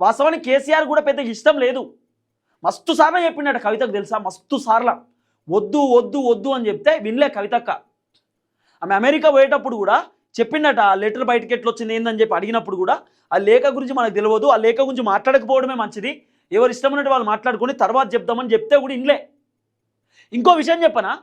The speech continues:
మొన్న హరీష్ రావు ఒక మాట మాట్లాడిండు, "చాలామంది వాళ్ళోళ్ళు వీళ్ళోళ్ళు బీఆర్ఎస్ బీజేపీతో కలుస్తుంది, పొత్తు పెట్టుకుంటుంది, విలీనం కాబోతుందని చెప్తుర్రు, అంత సీన్ లేదు, బీఆర్ఎస్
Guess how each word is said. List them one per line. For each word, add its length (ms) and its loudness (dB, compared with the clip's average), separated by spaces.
మొన్న 160 0
హరీష్ 380 0
రావు 120 6
ఒక 200 2
మాట 240 0
మాట్లాడిండు, 480 -4
"చాలామంది 520 4
వాళ్ళోళ్ళు 460 4
వీళ్ళోళ్ళు 760 0
బీఆర్ఎస్ 520 2
బీజేపీతో 460 0
కలుస్తుంది, 440 -2
పొత్తు 280 -8
పెట్టుకుంటుంది, 440 -2
విలీనం 340 -6
కాబోతుందని 560 0
చెప్తుర్రు, 520 -4
అంత 160 4
సీన్ 320 -2
లేదు, 140 6
బీఆర్ఎస్ 840 2